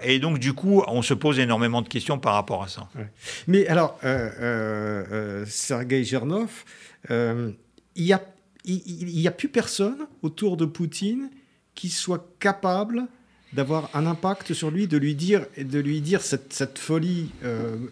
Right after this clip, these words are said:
Speaker 2: <laughs> meurtrière dans laquelle, euh, il, il plonge la Russie. Euh, qu'est-ce qui, il, il y a pas une seule, euh, il y a,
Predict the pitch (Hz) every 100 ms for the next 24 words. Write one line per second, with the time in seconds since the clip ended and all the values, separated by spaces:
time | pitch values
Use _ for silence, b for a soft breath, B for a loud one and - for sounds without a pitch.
0 | 113 - - 104 123 120 165 190 196 117
1 | 113 120 143 135 120 B B 113 - 120
2 | 117 135 131 135 123 156 160 123 123 113
3 | 123 - 190 233 - B B B - 127
4 | 123 120 117 110 107 - 240 - - -
5 | - - _ - _ - 190 - 185 -
6 | 160 156 160 170 175 214 202 - 208 190
7 | 147 143 131 127 127 B B 117